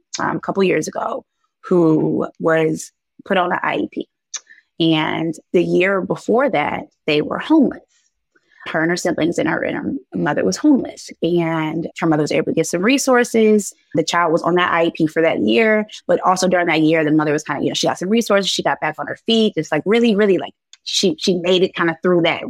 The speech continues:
really hard time that they had. And within that fall, the, so the next year, so now they're a couple months into this new life. The chi-, I mean, pro-, proficiency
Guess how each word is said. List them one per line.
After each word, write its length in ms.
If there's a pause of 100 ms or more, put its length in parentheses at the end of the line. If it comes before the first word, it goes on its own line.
really 200
hard 280
time 260
that 120
they 140
had. 360 (440)
And 400
within 360
that 220 (100)
fall, 200
the, 240
so 120
the 120
next 320
year, 360
so 100
now 200
they're 360
a 40
couple 220
months 340
into 380
this 260
new 420 (240)
life. 400 (320)
The 100
chi-, 220
I 120
mean, 360 (360)
pro-, 180 (320)
proficiency 840